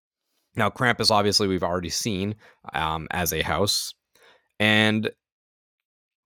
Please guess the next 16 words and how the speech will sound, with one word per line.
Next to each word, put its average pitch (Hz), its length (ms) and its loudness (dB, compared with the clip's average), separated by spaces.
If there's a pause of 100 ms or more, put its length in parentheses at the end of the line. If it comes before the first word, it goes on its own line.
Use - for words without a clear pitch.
(400)
interestingly 139 600 4
enough, 127 240 4
it 113 80 0
was 131 180 4
sort 151 220 2
of 110 100 0
rumored 110 600 4
again 110 440 2
this 90 260 0
year, 82 160 2
but 87 140 2
almost 107 300 4
as 92 180 4
an 92 380 0
original 101 600 2
iteration. 90 680 -2